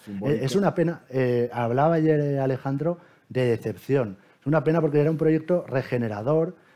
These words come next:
Speaker 2: que podía unir a esas dos Españas que desgraciadamente se habían separado por te-, por, eh, aspectos políticos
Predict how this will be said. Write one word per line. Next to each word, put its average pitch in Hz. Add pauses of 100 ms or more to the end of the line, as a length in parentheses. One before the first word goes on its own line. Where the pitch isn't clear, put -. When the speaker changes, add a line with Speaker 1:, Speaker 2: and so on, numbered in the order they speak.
(160)
Speaker 2:
que 131
podía 135
unir 147
a 139
esas 139
dos 143
Españas 143
que 156
desgraciadamente 143
se 120
habían 127
separado 139
por 123
te-, 131
por, 120 (480)
eh, 113
aspectos 139
políticos 147